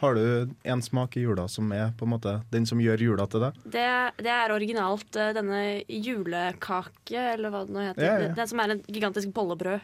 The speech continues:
Speaker 1: Ja,
Speaker 2: egentlig.
Speaker 1: ja.
Speaker 2: Med et tjukt lag med smør og brunost.
Speaker 1: Ok.
Speaker 2: Det er det beste i verden, men siden jeg nå er glutenintolerant,
Speaker 1: Mm.
Speaker 2: så er det litt, eh, kjipt, siden da kan jeg ikke spise det.
Speaker 1: Nei.
Speaker 2: Men da går jeg over på sild.
Speaker 1: Ja.
Speaker 2: Og det er vår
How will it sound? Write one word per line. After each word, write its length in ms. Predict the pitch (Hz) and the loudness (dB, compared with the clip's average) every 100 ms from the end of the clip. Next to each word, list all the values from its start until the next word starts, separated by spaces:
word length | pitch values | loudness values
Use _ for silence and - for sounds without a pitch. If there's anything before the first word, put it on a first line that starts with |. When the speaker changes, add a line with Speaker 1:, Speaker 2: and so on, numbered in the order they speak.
| - | -6
Speaker 1:
Ja, 60 | 202 117 | 0 2
Speaker 2:
egentlig. 180 | 214 240 - - | 2 -4 -10 -12
Speaker 1:
ja. 80 | - 202 | -8 -2
Speaker 2:
Med 540 | 202 226 277 339 - | 0 4 4 4 2
et 160 | 220 - | -4 0
tjukt 340 | - 359 - | 2 2 2
lag 180 | 262 262 | -2 -2
med 100 | 269 | -2
smør 300 | 220 226 220 - | 0 0 -2 -2
og 140 | 190 | -2
brunost. 480 | 185 175 180 - - - | 0 0 -2 -6 -10 -2
Speaker 1:
Ok. 220 | 107 113 | -2 -2
Speaker 2:
Det 360 | - - - 208 | -8 -12 -4 -2
er 100 | 208 | -2
det 60 | - - - - | -6 -20 -10 -4
beste 320 | 247 - 220 | -4 -2 0
i 40 | |
verden, 340 | 190 185 233 269 - | 0 0 -2 -4 -4
men 200 | 214 220 | -2 -2
siden 260 | 214 202 196 | -4 -2 -2
jeg 100 | 190 | -2
nå 120 | 185 | -2
er 260 | - 185 185 180 | -2 -4 -4 -4
glutenintolerant, 640 | 226 269 262 277 302 330 _ | -4 -2 -2 0 0 -2 _
Speaker 1:
Mm. 160 | 104 - - _ _ _ - 233 | -8 -8 -10 _ _ _ -16 -6
Speaker 2:
så 180 | - 233 240 233 | 0 2 4 4
er 140 | 220 | 4
det 140 | 220 220 | 4 2
litt, 280 | 226 220 - | 0 -4 -4
eh, 200 | 220 214 | -2 -2
kjipt, 240 | 214 277 - | -4 -8 -8
siden 160 | 202 | -6
da 60 | 196 | -4
kan 140 | 185 | -2
jeg 80 | 208 | -2
ikke 120 | 247 | -4
spise 220 | - 294 370 | -4 -2 2
det. 160 | 311 440 - | 2 0 -6
Speaker 1:
Nei. 160 | - - - - | -8 -8 -14 -6
Speaker 2:
Men 240 | 247 254 | -2 0
da 100 | 247 | 0
går 120 | 240 226 | 2 2
jeg 80 | |
over 160 | 202 208 | 2 0
på 120 | 220 | -2
sild. 320 | 214 185 - - _ - | -4 -4 -8 -14 _ -4
Speaker 1:
Ja. 100 | 143 - _ _ - | -4 -4 _ _ -4
Speaker 2:
Og 380 | 220 214 214 214 | 0 2 2 2
det 80 | 214 | 4
er 180 | 208 208 | 4 4
vår 280 | 208 214 | 2 2